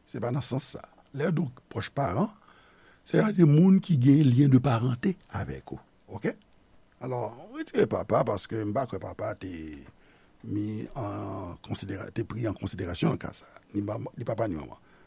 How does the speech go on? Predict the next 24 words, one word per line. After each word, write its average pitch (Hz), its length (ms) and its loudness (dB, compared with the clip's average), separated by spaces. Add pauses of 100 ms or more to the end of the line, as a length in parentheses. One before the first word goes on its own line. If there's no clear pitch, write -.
(140)
Donk, 202 300 6
an 147 80 2
tou 165 100 6
ka, 208 160 6 (360)
frè 202 440 6
ou, 247 200 10 (340)
se 208 480 4 (200)
pli 202 200 6
pwòch 151 320 0
paran 135 320 4
kote - 200 -4
ka - 140 -6
genyen. 76 300 -10 (1040)
Kouzen 196 480 10
ou, 175 240 6
se - 160 2
pwòch - 280 0
paran 104 340 -4
tou, 254 180 8 (520)
men 147 260 4 (100)
li 135 160 0
vini 139 240 2 (120)
an 151 180 -2 (240)
segon 165 680 -4